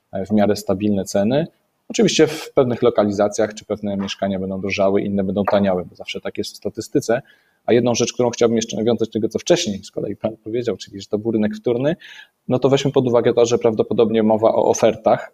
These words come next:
a nie o transakcjach. A na rynku wtórnym jest to gigantyczna różnica.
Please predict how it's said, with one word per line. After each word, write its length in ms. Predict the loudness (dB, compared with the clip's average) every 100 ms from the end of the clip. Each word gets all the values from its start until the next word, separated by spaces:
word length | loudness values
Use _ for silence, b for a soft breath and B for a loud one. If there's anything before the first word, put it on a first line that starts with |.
| -6
a 80 |
nie 200 | -4 -2
o 60 | -4
transakcjach. 760 | -2 0 2 0 -2 -14 -16 _
A 180 | -10 -8
na 120 | -8
rynku 300 | -8 -8 -14
wtórnym 420 | 0 2 2 -2
jest 180 | -4 -4
to 240 | -2 -2
gigantyczna 600 | -2 0 0 -2 -4 -2
różnica. 520 | 0 0 -2 -4 -10